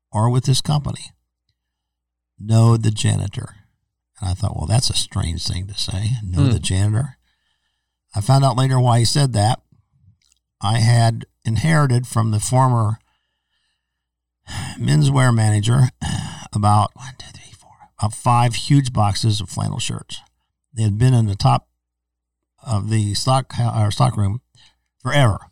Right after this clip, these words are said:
Speaker 2: Mm-hmm.
Speaker 1: They were starting to <laughs> get very bad. Fading, moths, the whole thing. And there's no way to do this unless you burn 'em or something. So I just talked to our, our, our,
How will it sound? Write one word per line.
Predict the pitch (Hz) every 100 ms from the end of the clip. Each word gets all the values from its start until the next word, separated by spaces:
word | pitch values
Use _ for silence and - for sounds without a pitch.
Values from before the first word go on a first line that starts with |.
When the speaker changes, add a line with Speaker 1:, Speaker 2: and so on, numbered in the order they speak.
| _ 135
Speaker 2:
Mm-hmm. | 117 117 131 _ _ _ _ _
Speaker 1:
They | 120 120
were | 117
starting | - 117 113 135
to | - 117 110 110 - - -
<laughs> | - - 113 - -
get | - -
very | - 101
bad. | 101 165 196 87 - _ _ _ _ _
Fading, | _ 123 123 120 120 123 120 -
moths, | 98 98 104 104 104
the | 101
whole | 101 101
thing. | 101
And | 98 95 - _ _ _ _ _ _ _ _ 113
there's | 113
no | 139
way | 151 143
to | 131
do | 160
this | 139 117 123
unless | 120 123 117 - - - - _ _ _ _ _ _ _ _ _ _ _ _ _ _ _ -
you | 117
burn | 98 107
'em | 107 76
or |
something. | - 117 - - - _ _ _ _ _ _ _
So | - 120
I | 139
just | 170 156 - -
talked | 117 117
to | -
our, | 65 67
our, | 58 127 - -
our, | 110 123 135